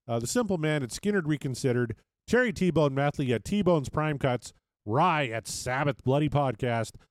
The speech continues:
Paul Joe and David at In the Lap the Pods. That show is wrapped up too, but you can catch up on all the old episodes wherever you get your podcast from. Andy and Matt at Hawk Binge, Eric and Jonathan at Maiden A to Z, Daniel and Josh at Diary of the Badman, the Ultimate Aussie Podcast,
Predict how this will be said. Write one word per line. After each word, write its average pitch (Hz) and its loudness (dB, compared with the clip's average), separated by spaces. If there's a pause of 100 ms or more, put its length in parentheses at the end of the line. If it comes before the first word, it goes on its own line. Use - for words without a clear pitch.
(200)
Paul 240 4
Joe 160 4
and 135 0
David 139 4
at 123 0
In 139 -2
the 135 0
Lap 135 0
the 113 -2
Pods. 135 0
That 147 -2
show 147 4
is 120 2
wrapped 131 -2
up 113 2
too, 143 0
but 135 -6
you 110 -4
can 107 -8
catch 127 -4
up 113 -2
on 151 -2
all 208 2
the 135 2
old 113 2
episodes 107 -2
wherever 107 -4
you 107 -4
get - -14
your 120 -2
podcast 113 -4
from. 175 -2 (500)
Andy 170 -2
and 117 -4
Matt 190 -4
at 113 -6
Hawk 202 -2
Binge, 214 -2 (380)
Eric 233 2
and 139 -4
Jonathan 151 0
at 117 -4
Maiden 151 0
A 151 0
to 131 -2
Z, 113 -2 (360)
Daniel 175 2
and 139 0
Josh 139 2
at 113 -2
Diary 180 2
of 190 0
the 190 2
Badman, 135 2
the 113 0
Ultimate 131 0
Aussie 143 2
Podcast, 117 -2